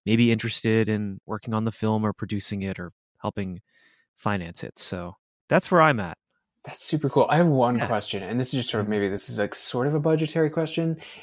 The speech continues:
Speaker 2: and also just sort of, like, a screenplay. How long is it again? 'Cause it's been a minute since you sent me,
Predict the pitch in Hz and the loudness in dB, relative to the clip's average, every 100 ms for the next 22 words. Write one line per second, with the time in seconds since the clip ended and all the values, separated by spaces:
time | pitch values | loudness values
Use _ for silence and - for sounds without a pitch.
0 | - 127 104 123 131 120 - 120 113 110 | -8 -6 -4 -4 -2 -2 -2 -4 -2 -4
1 | - - 113 117 151 151 - - - 240 | -6 -6 -6 -4 -4 -4 -8 -14 2 4
2 | 240 131 127 165 185 190 190 190 190 _ | 4 2 0 0 2 2 0 -2 -6 _
3 | _ _ 165 165 202 175 139 - 127 120 | _ _ 2 6 6 6 2 -2 -4 -2
4 | - 110 107 101 92 | -4 -2 -2 -4 -8